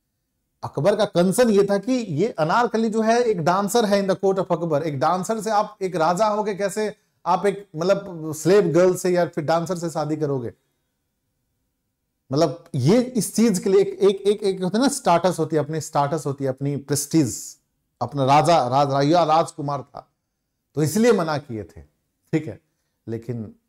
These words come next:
ये मानने वालों में से जहांगीर थे नहीं, इसलिए, इसलिए अकबर जो है, मतलब, जहांगीर के सामने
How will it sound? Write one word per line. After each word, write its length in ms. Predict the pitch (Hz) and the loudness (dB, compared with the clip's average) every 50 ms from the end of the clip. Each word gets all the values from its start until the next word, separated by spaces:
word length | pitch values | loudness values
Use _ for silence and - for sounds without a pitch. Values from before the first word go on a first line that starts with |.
| _ - 120 | _ -16 -14
ये 160 | 110 117 113 | -10 -8 -8
मानने 320 | 113 110 110 123 127 131 | -8 -6 -6 -6 -6 -4
वालों 240 | 131 123 123 123 123 | -4 -4 -4 -6 -6
में 120 | 123 120 | -8 -10
से 320 | 110 - - 117 107 98 - - | -12 -12 -12 -14 -14 -14 -16 -16
जहांगीर 460 | 110 107 107 113 120 123 131 139 135 - | -14 -12 -10 -10 -8 -6 -6 -6 -6 -6
थे 100 | 135 139 | -6 -6
नहीं, 140 | 135 131 143 | -6 -8 -8
इसलिए, 760 | - - - - 226 226 226 190 160 156 - - - - _ _ _ _ _ _ _ _ - | -8 -6 -2 0 2 2 4 4 4 2 0 -4 -10 -20 _ _ _ _ _ _ _ _ -6
इसलिए 420 | 151 143 - 196 202 220 233 247 | -6 -4 -2 0 2 2 4 4
अकबर 540 | 262 262 254 - - - 165 151 175 180 180 | 2 0 -2 -6 -6 -4 0 4 4 4 4
जो 160 | 165 160 156 | 2 -2 -6
है, 280 | 123 123 123 143 190 - _ _ _ _ _ _ _ _ _ _ _ _ _ - 131 | -6 -8 -10 -12 -12 -18 _ _ _ _ _ _ _ _ _ _ _ _ _ -4 0
मतलब, 460 | 151 165 170 170 165 160 165 - _ _ _ _ _ _ - 120 | 2 4 4 4 4 2 0 -6 _ _ _ _ _ _ -12 -8
जहांगीर 600 | 113 104 151 151 139 165 196 208 202 214 226 214 | -4 -2 0 0 0 2 2 2 4 4 4 2
के 140 | 175 220 208 | 4 2 2
सामने 760 | - - - - 151 139 151 160 160 165 170 160 107 - | 2 0 -4 -2 0 0 2 2 2 2 0 0 -2 -4